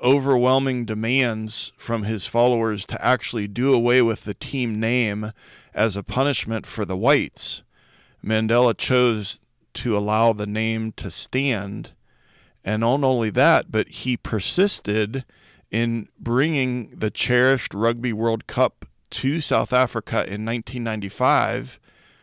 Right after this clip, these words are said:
and then using this to unite all of South Africa behind their national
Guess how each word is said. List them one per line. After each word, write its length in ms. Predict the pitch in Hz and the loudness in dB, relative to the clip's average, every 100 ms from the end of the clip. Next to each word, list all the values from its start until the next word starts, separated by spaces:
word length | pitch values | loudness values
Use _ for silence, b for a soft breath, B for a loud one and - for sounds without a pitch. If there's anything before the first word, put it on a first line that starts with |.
| b b b _ _ _ _ _ | b b b _ _ _ _ _
and 180 | 110 123 | 0 2
then 140 | 120 | 2
using 380 | 117 135 123 123 | 4 4 2 2
this 220 | 127 117 | 0 -2
to 160 | - 117 | -4 -4
unite 480 | 110 110 117 113 - _ _ _ _ _ _ _ - | -2 0 0 0 -4 _ _ _ _ _ _ _ -2
all 280 | 117 131 135 | 4 6 6
of 100 | 107 | 4
South 280 | 117 113 | 2 2
Africa 460 | 110 104 107 - 110 | 2 0 -4 -4 -4
behind 640 | 104 95 - 110 113 107 | -2 -6 -4 -2 -2 -2
their 160 | 104 98 | -4 -6
national 720 | 104 110 107 - 110 110 107 | -6 -4 -4 -4 -4 -4 -6